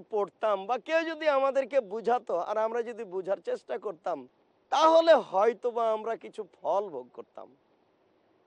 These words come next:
এই জন্য আমরা দর্শক মণ্ডলীকে বলবো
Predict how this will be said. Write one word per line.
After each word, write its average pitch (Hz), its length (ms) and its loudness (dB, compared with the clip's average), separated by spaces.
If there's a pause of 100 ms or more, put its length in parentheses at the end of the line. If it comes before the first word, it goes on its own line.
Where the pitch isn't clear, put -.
(540)
এই 254 160 2
জন্য 311 320 -2
আমরা 277 380 2
দর্শক 226 440 -2
মণ্ডলীকে 220 500 -4
বলবো 180 540 -4